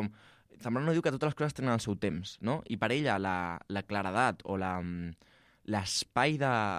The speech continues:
de clarividència o d'èxtasis o és quan es dissol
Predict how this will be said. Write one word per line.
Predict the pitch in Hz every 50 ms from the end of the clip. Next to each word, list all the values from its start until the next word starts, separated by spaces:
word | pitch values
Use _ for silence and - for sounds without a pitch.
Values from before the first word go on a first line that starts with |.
| 76 - -
de | - 73 104 104 107
clarividència | 104 101 101 92 98 92 98 101 110 123 - - 147 170 190 202 - - - - _ _ _ _ _ _ -
o | 110 110 98
d'èxtasis | 104 98 90 - - 107 107 - - - 101 95 90 87 90 90 87 85 82 - - -
o | 98 92 90 90 90 90 85 85 - -
és | 113 113 -
quan | - - 139 131 127 117
es | 104 101 101 - - - _ _ _ _ _ _ _ _ _ _ _ -
dissol | 110 95 107 104 95 113 113 120 143 165